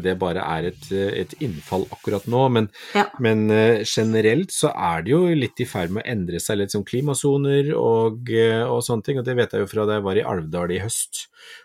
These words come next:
Speaker 1: holdt foredrag i hagelaget der oppe om planter i, i fjellregionen.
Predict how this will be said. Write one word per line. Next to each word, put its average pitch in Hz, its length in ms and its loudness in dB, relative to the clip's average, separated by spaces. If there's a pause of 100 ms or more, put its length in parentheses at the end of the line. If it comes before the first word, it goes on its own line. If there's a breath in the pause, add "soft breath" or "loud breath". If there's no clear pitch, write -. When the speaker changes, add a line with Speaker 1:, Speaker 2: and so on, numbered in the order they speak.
Speaker 1:
holdt 104 160 -4
foredrag 90 480 0
i 104 60 0 (100)
hagelaget 85 440 -2
der 87 200 -2
oppe - 380 -4
om 101 260 0
planter 92 480 -2
i, 92 120 0 (100)
i 95 260 -6
fjellregionen. 90 880 0